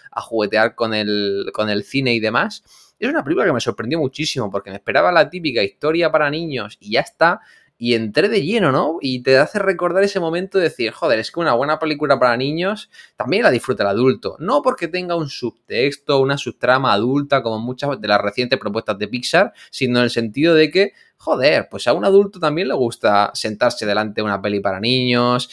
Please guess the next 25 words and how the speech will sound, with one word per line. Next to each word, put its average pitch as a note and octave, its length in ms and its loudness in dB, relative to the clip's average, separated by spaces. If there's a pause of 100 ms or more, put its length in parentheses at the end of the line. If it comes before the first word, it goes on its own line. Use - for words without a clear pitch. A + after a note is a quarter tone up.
(140)
y B2+ 120 -6
pasárselo A#2+ 500 0
bien, D#3 300 -2
como G#2+ 260 -6
cuando G#2 260 -2
vas F3 280 4
a A2 440 2
Disneyland A2 640 -4
o G#2 80 -4
un G#2 80 -6
parque G2 300 -8
temático. G#2 580 -2 (300)
Y A2+ 240 -4
yo C3 80 6
me E3+ 80 4
lo F#3 100 8
pasé B2+ 240 4
así, B2+ 480 2
me G#2 160 -6
encantó G#2+ 560 -2
ver, D3+ 260 4
pues, B2+ 280 -2 (260)
ese C#3+ 580 0
tipo D#3+ 600 4
de B2 560 4